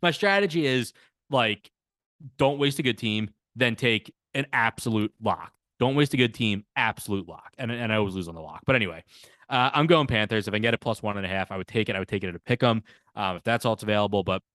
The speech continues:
you know, if they are a home dog or, or a home pick 'em, uh, th-, that, that, that is something that I'm, I'm always interested in. But what it comes down to is, is Matt Rhule is preparing for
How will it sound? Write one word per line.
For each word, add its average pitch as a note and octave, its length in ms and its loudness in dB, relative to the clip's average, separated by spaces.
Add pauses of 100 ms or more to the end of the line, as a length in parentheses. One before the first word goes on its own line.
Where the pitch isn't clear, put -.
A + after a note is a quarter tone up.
(720)
you D#3 140 0
know, A2+ 140 2
if A#2+ 120 -2
they C#3 120 4
are C#3+ 160 4
a A#2 40 2
home A2+ 240 2
dog G2+ 380 2
or, G2 100 -6
or G2 140 -6
a F2+ 40 -6
home F#2+ 200 -4
pick B2 180 0
'em, A#2+ 180 2 (320)
uh, G2+ 240 0
th-, A2 200 -12
that, B2 200 -2
that, B2 200 0 (160)
that B2 320 0
is B2+ 100 -8
something G#2+ 220 -6
that G2+ 80 -2
I'm, F#2+ 120 -4
I'm G2 160 -8
always G#2+ 340 0
interested A#2+ 400 -6
in. B2+ 180 -2 (260)
But F3+ 80 2
what G#3+ 80 6
it A3 60 2
comes D3 160 0
down F#3+ 200 -4
to A2+ 120 0
is, G#2+ 220 -6
is A2+ 180 -8
Matt C#3 260 0
Rhule D#3+ 280 2
is - 280 -8 (120)
preparing C#3+ 500 -4
for G#2 400 -4